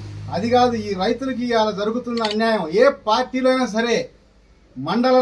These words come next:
నాయకుడు కానీ, జిల్లా నాయకుడు, రాష్ట్ర నాయకుల దాకా ఏ పార్టీ నాయకులైనా సరే వచ్చారా? రారు. అందరూ, అన్ని పార్టీలకు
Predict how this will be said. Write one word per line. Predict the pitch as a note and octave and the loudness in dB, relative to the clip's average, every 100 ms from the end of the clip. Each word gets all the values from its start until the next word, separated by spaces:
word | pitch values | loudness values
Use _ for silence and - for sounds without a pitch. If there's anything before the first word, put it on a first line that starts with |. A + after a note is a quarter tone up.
| B3 | 4
నాయకుడు | A#3+ A#3 A#3+ A3+ | 0 -2 0 2
కానీ, | A#3+ B3+ A#3 F3+ | 4 4 2 2
జిల్లా | A3+ B3+ B3 | 2 2 2
నాయకుడు, | A3+ A#3+ A3 | 0 0 2
రాష్ట్ర | A3 A3+ A#3+ A#3 | 0 0 -4 -2
నాయకుల | A3+ A3+ A3+ A3+ | -2 -2 -4 0
దాకా | A#3+ A#3+ B3+ G#3+ - - _ _ - | 0 4 4 4 -2 -12 _ _ -8
ఏ | D#3 B3 A#3+ | 2 4 4
పార్టీ | A3+ A#3+ B3 A#3+ | -2 -2 -4 -4
నాయకులైనా | A3+ A3+ A3+ A3+ A3+ F#3+ | -2 -4 -2 -2 -2 -4
సరే | A3 G#3+ | -2 -2
వచ్చారా? | G3+ A#3+ B3 C#4 C#4 - _ _ _ _ _ _ _ _ _ _ - - - B2+ | -2 0 0 -2 -6 -14 _ _ _ _ _ _ _ _ _ _ -20 -20 -16 -6
రారు. | D#3 E3+ D3+ - _ _ _ _ _ _ _ _ _ _ _ _ | 0 0 0 -8 _ _ _ _ _ _ _ _ _ _ _ _
అందరూ, | F3 C#4 E4+ E4+ E4 C#4 G#3+ | -4 -4 0 0 0 -2 0
అన్ని | C#4 D#4 C4+ | 0 0 0
పార్టీలకు | C#4 - C#4+ C4+ C4 | -2 -2 -4 -4 -4